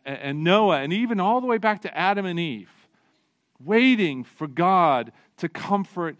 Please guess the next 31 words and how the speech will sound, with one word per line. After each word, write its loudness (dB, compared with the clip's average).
his -12
people. -10
And -12
we 0
now -6
are -6
waiting -6
with -4
them, -8
yearning 0
for -8
God -4
to -14
restore -4
his -14
people, -6
for -12
the -8
curse -10
to -12
be -10
undone. -8
And -14
such 0
waiting 2
is -4
not 0
a -4
passive -6
standing -6
around, -4